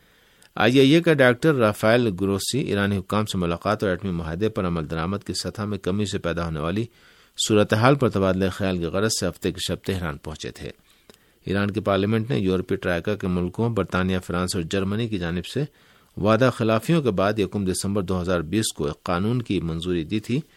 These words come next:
اور حکومت کو آئی اے اے کی نگرانی محدود کرنے کا پابند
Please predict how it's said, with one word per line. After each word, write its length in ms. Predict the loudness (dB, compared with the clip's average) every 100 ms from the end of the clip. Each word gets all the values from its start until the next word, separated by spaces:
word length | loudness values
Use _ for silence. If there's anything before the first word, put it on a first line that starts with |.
| _ _ _
اور 120 | -8 -6
حکومت 480 | -6 -4 -4 -2
کو 240 | -2 -2 -2
آئی 200 | -4 0
اے 200 | 0 0
اے 80 | -2
کی 140 | -4
نگرانی 440 | -4 -4 -4 -2 -2
محدود 300 | -4 -6 -8
کرنے 300 | -6 -6 -4
کا 120 | -8
پابند 540 | -4 -4 -4 -8 -10